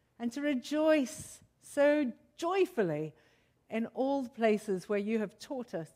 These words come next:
and shaped us and led us. Thank you, Heavenly Father, for this little baby church of incarnation.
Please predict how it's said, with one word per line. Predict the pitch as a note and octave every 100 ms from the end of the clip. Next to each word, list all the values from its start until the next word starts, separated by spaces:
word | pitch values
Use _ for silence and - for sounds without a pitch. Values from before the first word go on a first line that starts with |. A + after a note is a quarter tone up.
| -
and | F#3+ F#3+
shaped | - A#3 A#3 -
us | A#3+ A3+ - -
and | G#3 G#3
led | F#3+ E3+
us. | D3 C#3+ - _ _ _ _ _ _ _ _ _ _ _ _ _ D4
Thank | C4
you, | B3+
Heavenly | A3+ A3 G#3+
Father, | A#3 G#3+ G3 F3+
for | -
this | G#3 A#3+ - A#3+
little | A#3 A#3+
baby | A3 A#3 A#3
church | A#3 A3+ F3+
of | G3+
incarnation. | G#3 G3+ G3+ F#3+ F#3 F3 - E3